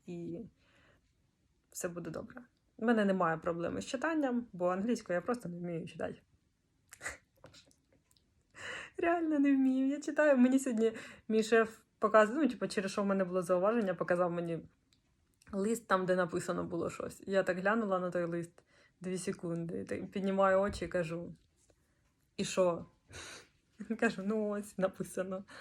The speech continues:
Я кажу: «Я бачу, що тут букви якісь написані, і що це значить? Що це значить для мене? Що мені треба робити? Що це за взагалі?»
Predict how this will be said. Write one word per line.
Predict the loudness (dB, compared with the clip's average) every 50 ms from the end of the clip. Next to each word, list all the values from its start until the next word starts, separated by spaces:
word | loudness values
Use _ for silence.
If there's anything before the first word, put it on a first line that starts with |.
| -18 -18 -20 -16 _ 0
Я | 0 2
кажу: | 6 6 6 6 6
«Я | 6 6 8
бачу, | 8 8 6 6 4 0
що | -2 0
тут | -2 -2 -2
букви | -2 -4 -4 -6 -4 -2 0 0
якісь | 0 0 -4 -6 -6
написані, | -4 -4 -4 -4 -4 -6 -2 0 0 0 0 -4 -6 -6
і | -6
що | -6 -8
це | -8 -6 -6
значить? | -2 0 2 4 4 4 4 2 0 -2 -2
Що | -6 -6 -4
це | 2 6
значить | 10 10 10 10 8 2 2
для | 4 4 4
мене? | 4 4 0 0 -2 -2 -4
Що | 0 2 4
мені | 6 8 8 8
треба | 8 6 4 4 2
робити? | 2 2 0 0 -2 -4 -4 -6 -8 -14 -20 -20 -20 -20 -20 -20 -18
Що | -12 -10 -6
це | -2 -2 0
за | 4 6 6 8 8 6 4 2
взагалі?» | -2 0 0 4 4 4 4 4 -2 -4 -6 -8